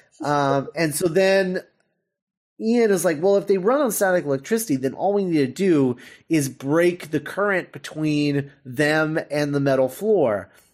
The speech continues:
And he looks at the armadillo coat, and he's like, "Hey, this armadillo coat that Susan came in with, maybe if,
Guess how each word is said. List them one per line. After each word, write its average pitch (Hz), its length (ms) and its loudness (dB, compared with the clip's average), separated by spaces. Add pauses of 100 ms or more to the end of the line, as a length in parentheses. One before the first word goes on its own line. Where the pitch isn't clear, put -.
(140)
And 147 100 -4
he 143 80 0
looks 180 320 0
at 143 400 -2
the 139 380 0
armadillo 143 800 2 (140)
coat, 117 420 -4 (380)
and 147 80 -2
he's 147 160 -2
like, 135 140 0
"Hey, 165 500 0 (340)
this 165 140 -2
armadillo 208 640 2
coat 147 420 0 (220)
that 151 180 -2
Susan 214 400 0
came 135 300 -2
in 123 180 -2
with, 120 340 -2 (600)
maybe 208 320 2
if, 196 200 2